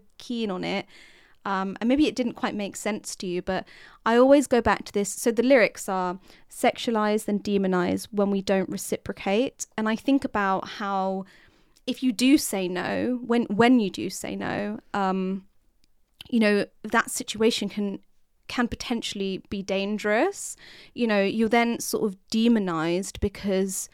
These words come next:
you know, you're, you're saying no to someone and they really want your attention.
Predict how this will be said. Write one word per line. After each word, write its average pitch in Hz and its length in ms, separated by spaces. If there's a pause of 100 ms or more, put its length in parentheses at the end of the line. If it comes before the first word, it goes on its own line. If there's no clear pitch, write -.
(320)
you 220 160
know, 196 140
you're, 196 400
you're 202 140
saying 196 380
no 196 220
to 214 140
someone 185 380
and 190 120
they 196 160
really 196 300
want 190 240
your 196 120
attention. 202 840